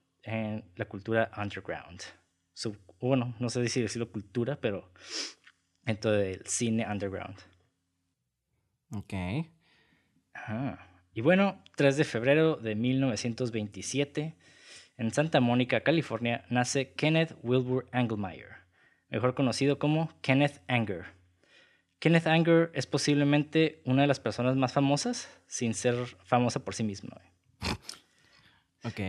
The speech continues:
Speaker 1: Y, ajá, porque su trabajo es relativamente famoso. Y él es un cineasta experimental, como ya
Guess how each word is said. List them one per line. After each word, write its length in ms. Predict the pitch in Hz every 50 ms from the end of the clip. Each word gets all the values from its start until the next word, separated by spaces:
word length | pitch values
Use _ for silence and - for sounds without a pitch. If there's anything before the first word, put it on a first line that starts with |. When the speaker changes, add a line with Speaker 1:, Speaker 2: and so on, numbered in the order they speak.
| 110
Speaker 1:
Y, 160 | - 131 147 -
ajá, 380 | 139 123 131 127 117 - - - _ _ _ -
porque 200 | 131 123 - -
su 120 | 123 117
trabajo 360 | - 117 117 123 123 - 143
es 300 | 139 127 - - - _ _
relativamente 520 | - 131 123 - - 120 123 120 120 - 123
famoso. 340 | 117 104 107 110 - - - _ _ _ _ _ _ _ _ _ _ _ _ _ _ -
Y 120 | 147 160
él 100 | 170 175
es 100 | 170 156
un 100 | - 151
cineasta 460 | 131 - 143 131 127 123 - - 139 131
experimental, 640 | 127 - - 135 123 117 113 107 101 127 131 165
como 160 | 165 - 120 113
ya 420 | 107 107 110 113 113 113 117 -